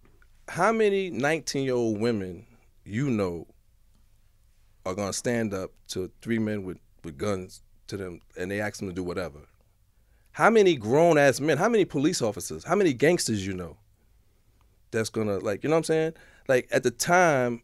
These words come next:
I was the age I was, and this situation what it was. And even looking back at it now, I, I've, over the years, it's enabled me to evaluate it and try to process it. At the time, obviously, I, I wasn't trying to process it, but think about it,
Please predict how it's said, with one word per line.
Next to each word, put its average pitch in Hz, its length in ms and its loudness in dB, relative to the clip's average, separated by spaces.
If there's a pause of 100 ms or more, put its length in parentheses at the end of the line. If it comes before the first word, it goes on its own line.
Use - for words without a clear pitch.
(100)
I 123 80 2
was 131 140 2
the 117 80 0
age 120 160 2
I 113 80 2
was, 110 280 0
and 104 80 -4
this 113 120 -4
situation 104 400 -6
what 95 140 -6
it 87 80 -8
was. 98 360 -6 (220)
And 143 100 2
even 151 140 4
looking 143 240 2
back 120 240 2
at 104 100 2
it 101 80 -2
now, 123 160 0
I, 113 200 0 (200)
I've, 110 240 -2 (240)
over 117 160 -2
the 101 100 -4
years, 110 460 0 (260)
it's 104 160 -4
enabled 110 420 0
me 101 240 -6
to 87 380 -10 (280)
evaluate 98 760 2
it 92 240 -10
and 107 80 -10
try 107 160 -2
to 92 80 -6
process - 480 -4
it. 90 60 -6
At - 80 -8
the 113 40 -12
time, 113 340 -6
obviously, 95 460 -10 (640)
I, 95 80 -8 (100)
I 90 40 -8
wasn't 101 280 -2
trying 117 180 -4
to 92 80 -6
process - 460 -12
it, - 100 -14
but - 140 -12
think 147 180 2
about 78 280 -10
it, - 80 -20